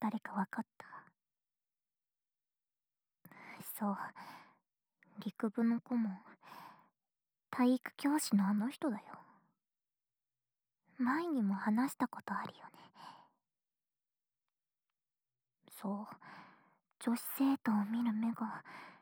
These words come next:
いつもねちっこくて。特に、僕に対しては指導が多くて。頼んでもないのに、マッサ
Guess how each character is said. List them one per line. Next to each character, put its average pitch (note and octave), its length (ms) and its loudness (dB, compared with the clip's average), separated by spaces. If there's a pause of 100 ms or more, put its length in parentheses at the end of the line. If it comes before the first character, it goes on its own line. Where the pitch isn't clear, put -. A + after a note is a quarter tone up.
(380)
い C#4+ 120 0
つ - 160 -4
も G#3 180 2
ね G#3 240 -4
ち C4+ 120 -6
っ - 100 -10
こ - 180 -8
く - 120 -10
て。 - 140 -4 (1900)
特 C4 280 -4
に、 A3 100 2 (760)
僕 D#4+ 280 2
に A#3 160 4
対 A3+ 260 0
し - 80 -8
て - 120 -6
は F#3 140 -4
指 - 160 -10 (120)
導 G#3+ 160 2
が G#3+ 220 -2
多 - 100 -6
く - 100 -16
て。 - 120 -20 (1600)
頼 - 180 4 (140)
ん A3 100 8
で G#3 100 8
も F#3+ 160 8
な G3 140 4
い - 80 -10
の - 140 -16 (1120)
に、 A#3+ 60 8
マ G#3+ 100 6
ッ - 20 0
サ - 220 -4